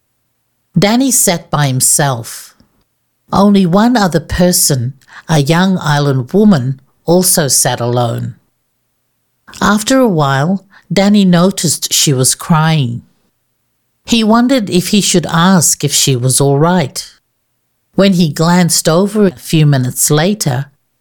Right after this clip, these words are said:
her cheeks were dry again. She turned towards him, but he quickly averted his eyes.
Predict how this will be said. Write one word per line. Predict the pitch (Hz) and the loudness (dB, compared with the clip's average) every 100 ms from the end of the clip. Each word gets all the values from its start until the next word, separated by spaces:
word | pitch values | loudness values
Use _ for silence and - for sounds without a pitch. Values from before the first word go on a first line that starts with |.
| - | -4
her | 185 | -2
cheeks | 185 - 208 160 - 131 | 0 -2 -2 -2 -4 0
were | 139 | 0
dry | 127 156 160 | 0 0 2
again. | 170 147 139 120 113 - _ _ _ _ _ _ _ _ _ _ _ _ _ _ | 0 0 -2 -4 -6 -14 _ _ _ _ _ _ _ _ _ _ _ _ _ _
She | - - | -4 -2
turned | - - 226 226 | -2 0 2 2
towards | 208 175 151 165 185 - | 2 0 2 2 2 0
him, | 254 254 247 _ _ _ - | 0 -2 -4 _ _ _ -2
but | 160 | -2
he | 160 185 | 2 0
quickly | - - 247 - 165 135 | 0 -4 -4 0 0 2
averted | 131 151 160 165 139 | 0 0 0 0 -2
his | 123 113 | 0 0
eyes. | 135 139 139 113 - - | 0 0 -2 -2 -4 -4